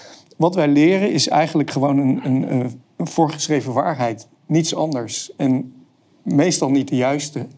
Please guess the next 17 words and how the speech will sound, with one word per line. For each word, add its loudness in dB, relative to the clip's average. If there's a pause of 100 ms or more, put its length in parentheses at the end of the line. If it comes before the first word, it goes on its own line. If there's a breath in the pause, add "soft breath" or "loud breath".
(180)
Meestal 0
in 0
dit 2
deel 2
van -4
de 2
wereld, 0
in 0
het -4
tijdsgewricht -4
waar 0
wij -6
nu 0
leven, -2 (220)
de -2
meest 2
winstgevende. 0